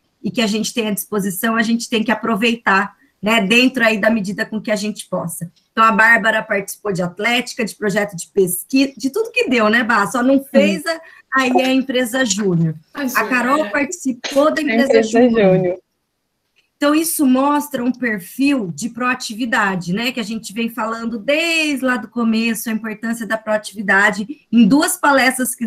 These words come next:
Speaker 1: nós já tivemos, foi falado assim que a gente contrata, talvez por uma questão muito mais de conhecimento, e demite por uma questão comportamental,
Speaker 3: Comportamental.
Speaker 1: né?
Speaker 3: E
Speaker 1: Um,
Speaker 3: é
Speaker 1: um jar-,
Speaker 3: verdade absoluta.
Speaker 1: um jargão da nossa área, né? Mas que,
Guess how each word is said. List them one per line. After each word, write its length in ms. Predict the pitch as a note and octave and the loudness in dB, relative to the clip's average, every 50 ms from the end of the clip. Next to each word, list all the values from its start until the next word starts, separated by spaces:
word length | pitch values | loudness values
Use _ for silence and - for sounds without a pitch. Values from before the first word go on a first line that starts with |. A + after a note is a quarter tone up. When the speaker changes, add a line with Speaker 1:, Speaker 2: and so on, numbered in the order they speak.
| G3 - | -8 -4
Speaker 1:
nós 280 | A3+ A#3+ A#3 A#3 - A3 | -4 -2 0 0 0 0
já 120 | A3+ A3+ | -2 -4
tivemos, 600 | A3+ - - G3+ F#3 A3 G#3+ A3 A#3+ B3 A#3+ - - | -4 -4 -8 -4 -2 0 0 2 0 0 -2 -4 -4
foi 160 | A#3 A#3 A#3 | -4 -4 -2
falado 320 | B3 A#3 A3+ A3 G#3+ G#3+ | 0 2 2 2 0 0
assim 320 | A3+ A#3 - - A#3+ B3+ B3+ | -4 -6 -4 -4 -4 -2 -2
que 80 | C4+ | -2
a 40 | B3 | -4
gente 320 | G3+ A3+ A#3 A#3 - - | -2 -4 -6 -6 -6 -8
contrata, 840 | - - A#3+ A#3+ A#3+ A#3+ - A#3+ A#3 A3+ G#3+ G#3 - - - E3+ E3+ - C4 - _ _ _ _ _ - | -6 -4 -2 -2 -2 -2 0 2 4 4 2 2 -4 -8 -6 -6 -6 -6 -10 -20 _ _ _ _ _ -2
talvez 420 | A3+ A3+ A3 F#3+ A#3+ A3+ G#3+ A3 | 0 0 0 2 2 0 0 -2
por 220 | - - A#3+ G3+ | -4 -4 -2 -2
uma 160 | A3+ A3 G#3+ G#3 | 0 0 0 -2
questão 480 | G#3 - A3+ G3+ E3+ - - A#3 A3 | -2 -4 -6 -6 -6 -4 -4 -2 0
muito 320 | A3 A3+ A#3+ C4 C4 C4 A3+ | 2 2 0 0 -2 -2 -4
mais 260 | A3+ A3 A3 F#3+ - | -2 -2 -2 -2 -4
de 80 | G3+ | -8
conhecimento, 840 | F#3 - A3+ G#3 G#3+ G#3+ G#3 - - A3 A3+ A#3 B3 C4 D4 D4 D4 D#4 | -8 -6 -4 -4 -2 -4 -4 -4 -4 -2 0 2 2 2 2 0 -2 -2
e 60 | B3 | -2
demite 560 | A#3 D4 C#4+ C4 C4 C4 C#4 C#4+ C#4+ - C#4+ | 0 2 2 4 4 4 4 2 0 -6 -12
por 180 | - C4+ C4+ C4+ | -6 -2 0 0
uma 160 | C4 C4 C4 | 0 0 -2
questão 420 | - B3+ B3+ - - - B3+ B3+ | -2 -4 -4 -4 -2 -4 -2 -2
comportamental, 1000 | A#3+ - C4 B3+ - - - - G#3 G#3 A3 A3+ A#3+ B3+ B3+ G3 G3 G3+ A3 - | 0 -2 -2 0 2 2 2 2 2 2 2 2 2 2 2 2 2 2 4 4
Speaker 3:
Comportamental. 360 | F3 E3+ - E3+ D#3 - - - _ _ - | 4 4 2 2 0 0 -4 -10 _ _ -4
Speaker 1:
né? 100 | A3 A#3 | 0 2
Speaker 3:
E 40 | B3 B3 | 2 4
Speaker 1:
Um, 60 | - | 6
Speaker 3:
é 160 | F3 E3+ F#3 | 6 6 6
Speaker 1:
um 160 | G3+ G#3 G3+ G#3+ | 6 4 4 4
jar-, 280 | G3 B3 A#3 - - | 4 4 4 4 4
Speaker 3:
verdade 100 | G3+ G#3 G3+ G3 G3 | 2 0 -4 -4 -4
absoluta. 1000 | - - - - B3+ A#3 A#3 A3 F#3 F3 F3+ F3 - - - F3 E3+ - A3 - - - _ _ - _ _ _ _ _ _ - | -12 -10 -4 0 2 4 4 4 4 2 2 2 2 4 4 4 2 0 -6 -8 -14 -20 _ _ -20 _ _ _ _ _ _ 0
Speaker 1:
um 140 | A#3+ B3+ B3 | 4 4 4
jargão 640 | - C4 B3+ A#3+ A#3+ A#3 G3 G3+ B3 B3+ C4 C4+ B3+ | 4 4 4 4 4 0 2 2 2 2 4 2 2
da 160 | - A3+ A3+ | 2 0 0
nossa 380 | A3 A3 E4 E4+ - - B3+ | 0 0 -2 -2 -2 -2 -2
área, 560 | A#3+ A#3 A3+ A#3 A#3+ B3+ C#4+ D4+ D4+ C#4 A#3+ A3+ | -2 -2 -2 -2 0 0 0 0 0 -2 -2 -2
né? 220 | A3+ B3 C4+ C#4 | -2 -4 -4 -2
Mas 460 | C4+ B3+ B3 B3 B3 C4+ C4+ - - | 0 0 0 0 0 -2 -4 -4 -8
que, 720 | - - C#4+ C#4 C#4 C#4 C#4 C#4 C4+ C4+ B3+ B3 G#3+ E3+ | -6 -4 -2 -2 -2 -2 -4 -2 -2 -2 -2 -4 -6 -8